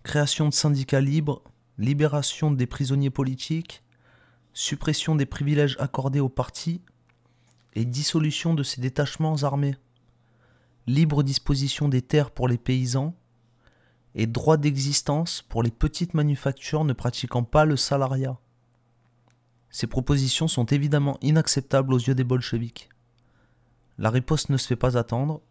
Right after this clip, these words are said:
Trotsky menace les mutins de les canarder comme des perdreaux, entre guillemets. Le sept mars dix-neuf cent vingt et un, les marins lancent un tract célèbre,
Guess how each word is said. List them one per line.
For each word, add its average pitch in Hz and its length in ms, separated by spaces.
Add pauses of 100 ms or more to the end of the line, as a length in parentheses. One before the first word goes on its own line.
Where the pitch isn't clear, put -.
Trotsky - 460
menace 131 380
les 131 80
mutins 127 400
de 123 100
les 123 260 (280)
canarder 156 560
comme 127 260
des 123 80
perdreaux, 135 580 (680)
entre 117 260
guillemets. 117 400 (1120)
Le 113 120
sept - 320
mars 147 240
dix-neuf 135 380
cent 139 160
vingt 135 200
et 131 60
un, 139 220 (160)
les 117 140
marins 131 280
lancent 139 240
un 123 80
tract - 380
célèbre, 135 580